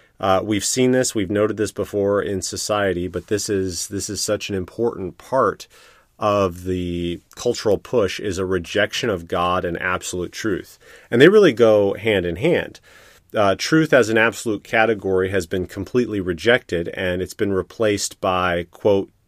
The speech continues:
"your truth." And so, uh, what you have, uh, and that even showed up, I, I mentioned that I had watched What Is a Woman, that documentary by Matt Walsh, and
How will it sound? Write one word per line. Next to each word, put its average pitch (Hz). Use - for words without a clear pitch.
"your 107
truth." -
And 104
so, 110
uh, 104
what 117
you 113
have, 107
uh, 98
and 107
that 110
even 101
showed 101
up, 101
I, 98
I -
mentioned 98
that 90
I 90
had 87
watched 92
What 107
Is 92
a 92
Woman, 95
that 92
documentary 90
by 85
Matt 92
Walsh, 107
and 92